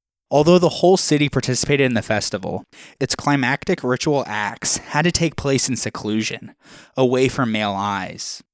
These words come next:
Opposite Chthonia's sanctuary was that of Klymenos, and the area was famed for its entrance to the underworld,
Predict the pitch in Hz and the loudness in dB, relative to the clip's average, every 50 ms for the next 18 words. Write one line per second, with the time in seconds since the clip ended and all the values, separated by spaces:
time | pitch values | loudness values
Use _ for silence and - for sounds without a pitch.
0 | _ _ _ _ _ _ _ _ - - 139 156 - 196 175 202 214 - - 175 | _ _ _ _ _ _ _ _ -2 0 2 2 2 2 2 2 2 2 0 -4
1 | - - 147 147 147 147 131 120 - - - 117 113 113 107 - - 107 98 95 | -2 2 2 4 4 4 2 2 2 2 0 0 -2 -2 -2 -2 -2 0 0 -2
2 | 95 92 95 95 98 98 - - - - - - - 139 139 131 143 131 135 147 | -2 -2 -4 -4 -6 -8 -12 -14 -18 -20 -16 -6 -2 0 0 2 2 2 4 2
3 | 139 - - - 127 113 107 101 101 104 107 101 90 - - - - - - - | 0 0 0 -2 0 0 0 -2 -4 -4 -4 -6 -6 -6 -6 -4 -4 -4 -4 -6
4 | - - _ - - - _ - 135 139 139 139 123 139 156 175 185 190 180 160 | -8 -12 _ -20 -20 -10 _ -4 0 2 2 2 4 4 4 4 4 4 4 4
5 | - - - 131 131 131 127 - 127 120 110 - - 107 113 110 - 120 120 - | 2 2 2 2 0 0 0 0 0 0 0 0 -2 -2 -2 -2 -2 -2 -2 -2
6 | - 127 113 113 101 104 107 107 107 95 95 92 85 - 95 - - - | -2 -2 -2 -2 -4 -4 -2 -2 -2 -2 -4 -6 -8 -10 -12 -12 -14 -18